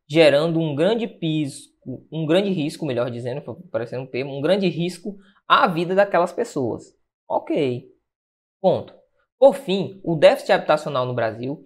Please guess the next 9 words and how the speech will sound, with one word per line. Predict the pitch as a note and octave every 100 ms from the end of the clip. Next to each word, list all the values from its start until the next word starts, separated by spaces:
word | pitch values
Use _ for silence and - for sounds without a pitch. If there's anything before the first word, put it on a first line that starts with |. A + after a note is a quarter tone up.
| _ _
é | -
assunto | G3+ F#3+ - A#3+ A#3
de | F#3+
interesse | G#3 A3 G3+ F3+ F#3
comum | - G3 F3+
na | F3+
sociedade | F3 F#3 F#3 E3 D#3 D3+
contemporânea. | - D#3+ E3 E3+ F#3 A#2 G2+ G2+ -
Logo, | C#3+ C#3+ C#3+ E3+